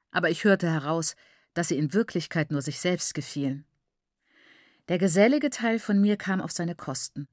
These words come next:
und ich amüsierte mich prächtig. Aber um zehn Uhr war ich so erschöpft,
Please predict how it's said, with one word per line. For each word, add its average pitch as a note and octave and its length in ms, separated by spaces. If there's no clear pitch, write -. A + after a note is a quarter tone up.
und D#3 80
ich D#3 160
amüsierte F3+ 440
mich D#3+ 200
prächtig. - 640
Aber E3+ 200
um F#3+ 120
zehn B3 340
Uhr A#3+ 200
war F#3 140
ich E3+ 100
so G#3+ 120
erschöpft, - 580